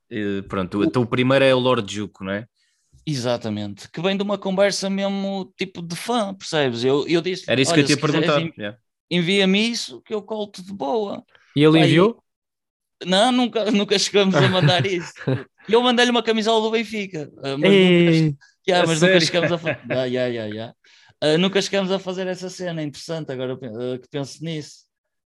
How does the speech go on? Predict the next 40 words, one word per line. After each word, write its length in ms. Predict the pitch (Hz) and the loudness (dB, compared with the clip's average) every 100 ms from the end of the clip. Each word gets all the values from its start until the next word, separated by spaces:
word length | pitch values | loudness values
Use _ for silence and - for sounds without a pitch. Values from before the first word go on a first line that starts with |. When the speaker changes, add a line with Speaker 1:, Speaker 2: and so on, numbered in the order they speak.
| _ _ _ | _ _ _
Speaker 2:
Eh, 280 | 139 139 147 | -4 -2 -2
mas 300 | 165 175 160 | -2 -2 -2
de 160 | 151 170 | -4 -6
forma 300 | 180 175 185 | -2 0 0
muito 280 | 185 185 175 | 0 -2 -4
inocente 580 | 185 - 190 196 196 214 | -6 -4 -6 -8 -8 -10
eu, 180 | 208 - | -12 -14
eu 140 | 226 202 | -8 -8
disse-lhe, 460 | 160 143 - 190 | -6 -8 -8 -6
"Olha, 440 | 156 139 120 104 - _ | -2 -2 -2 -4 -10 _
eu 100 | 147 | -6
estou 160 | 147 160 | -2 -2
a 40 | |
pensar 340 | 160 160 147 | -2 -4 -6
criar 400 | 135 135 135 127 135 | -6 -6 -2 -2 -2
isto, 400 | 165 - - _ _ _ _ _ _ _ | -8 -10 -16 _ _ _ _ _ _ _
pá, 340 | 151 123 - _ _ | -6 -6 -8 _ _
não 220 | - 185 185 | -2 0 2
tenho 320 | 190 208 202 | 0 0 0
assim, 320 | 175 180 165 | -2 -4 -6
na-, 300 | 156 160 156 | -6 -6 -8
não, 160 | 156 156 | -2 0
não 380 | 156 160 156 165 | 0 0 0 -2
lhe 120 | 160 147 | -4 -4
dei 140 | 143 143 | -2 0
nomes 500 | 151 175 202 180 147 | 2 0 0 -6 -10
nem 160 | 160 | -8
nada, 400 | 156 185 226 226 - - - _ | -6 -6 -8 -10 -16 -20 -20 _
mas 120 | 160 | -4
disse, 240 | 170 151 151 | -4 -2 -2
olha, 140 | 135 | -2
e 60 | 139 | -4
gostava 460 | - - - 180 | -8 -6 -4 -6
de 80 | 170 | -8
te 100 | - | -8
entrevistar, 680 | 180 170 170 170 - 80 - _ | -8 -8 -8 -10 -6 -6 -6 _
como 220 | - 135 143 | -4 0 2
a 60 | |
seguir 300 | 139 - 175 | 2 0 -2
também 440 | 175 165 165 170 | -2 -4 -2 -4